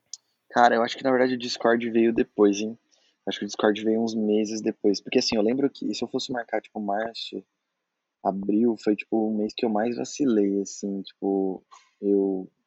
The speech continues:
eu, foi o mês que eu mais apanhei, assim, de mim mesmo, assim, vamos pôr, que eu meio que me perdi nessa época, tipo, era um, foi um desafio absurdo, que eu não tinha imaginado que fosse, quando virou remoto, eu não conseguia li-,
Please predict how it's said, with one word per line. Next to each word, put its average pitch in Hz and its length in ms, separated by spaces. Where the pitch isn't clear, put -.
eu, 98 540
foi 101 100
o 101 40
mês 98 160
que - 100
eu - 20
mais 95 260
apanhei, 110 500
assim, 95 200
de 92 80
mim 98 260
mesmo, 87 380
assim, - 220
vamos 85 200
pôr, 85 240
que 90 920
eu 104 300
meio 104 380
que - 80
me 113 100
perdi 104 480
nessa 85 280
época, 85 300
tipo, 85 440
era 92 160
um, 95 160
foi 98 120
um 98 40
desafio 98 280
absurdo, 92 380
que - 80
eu 98 40
não 92 80
tinha 95 140
imaginado 95 280
que - 220
fosse, 98 320
quando 110 180
virou 104 200
remoto, 101 340
eu 101 60
não 98 40
conseguia 101 300
li-, 101 180